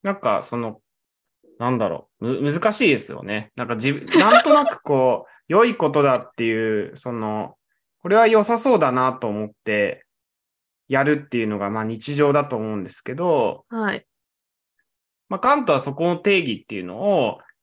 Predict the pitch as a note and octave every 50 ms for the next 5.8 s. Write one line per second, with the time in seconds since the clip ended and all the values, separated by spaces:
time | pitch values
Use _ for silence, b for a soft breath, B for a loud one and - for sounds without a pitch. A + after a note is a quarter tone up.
0 | _ _ _ _ - C#3+ C#3 G#3 G3+ F3+ E3+ D#3 C3 A#2 G#2+ - - A#2 A2 G#2
1 | G#2 G2 A2 C#3+ D3+ C#3+ B2+ - - A#2 G#2 G2+ G2 E2 D2 - - - - -
2 | D#3+ D#3 D3+ G#3 A#3 B3+ B3+ D4+ C4+ C#4 - - C#4 B3+ - B3 - - C4 B3+
3 | B3 - D#3 A#2 B2+ B2+ B2+ A#2+ A2+ G#2+ G#2+ A#2+ A#2+ C#3 D#3+ E3+ F3 F#3+ F#3+ -
4 | - C3 A2+ G#2 G2+ - - B2+ C3 B2+ B2 B2+ B2+ B2+ B2 B2 A#2 B2 A#2+ B2
5 | B2 B2 A#2 A2 A2+ - F#2+ D#2+ - - - A#2+ B2 G2 D2 -